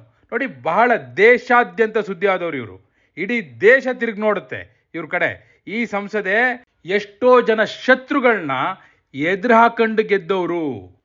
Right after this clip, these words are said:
ಈಗ ಮತ್ತೊಮ್ಮೆ ಸಂಸದೆ ಆಗ್ಲಿಕ್ಕೆ ಸತತವಾದ ಪ್ರಯತ್ನ ಮಾಡ್ತಿರೋರು, ಸತತ ಪರಿಶ್ರಮ ಮಾಡ್ತಿರೋಂಥವ್ರು. ಇವರ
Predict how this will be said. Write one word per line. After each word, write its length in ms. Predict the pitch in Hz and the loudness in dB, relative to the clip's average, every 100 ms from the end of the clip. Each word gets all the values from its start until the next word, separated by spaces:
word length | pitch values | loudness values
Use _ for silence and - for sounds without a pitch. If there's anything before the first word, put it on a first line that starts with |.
| _ | _
ಈಗ 160 | 180 202 | -6 -2
ಮತ್ತೊಮ್ಮೆ 760 | 180 170 208 - 247 240 233 214 | -2 0 -2 -2 -2 0 0 -2
ಸಂಸದೆ 460 | 190 220 214 233 | -2 -2 0 2
ಆಗ್ಲಿಕ್ಕೆ 880 | 220 208 202 196 - 214 254 269 320 _ - | 2 2 -2 -6 0 2 2 0 -6 _ -2
ಸತತವಾದ 560 | 254 262 269 254 240 | 0 0 2 2 2
ಪ್ರಯತ್ನ 340 | 226 208 196 190 | 2 0 0 -2
ಮಾಡ್ತಿರೋರು, 760 | 175 147 151 120 107 90 _ _ _ _ _ | -4 -6 -6 -10 -10 -14 _ _ _ _ _
ಸತತ 280 | 247 262 262 | 0 2 0
ಪರಿಶ್ರಮ 540 | 233 233 214 220 214 | 0 -2 -2 -2 0
ಮಾಡ್ತಿರೋಂಥವ್ರು. 720 | 190 170 165 143 123 120 104 _ 190 | 0 -2 -4 -6 -8 -10 -12 _ -2
ಇವರ 240 | 214 220 | 2 4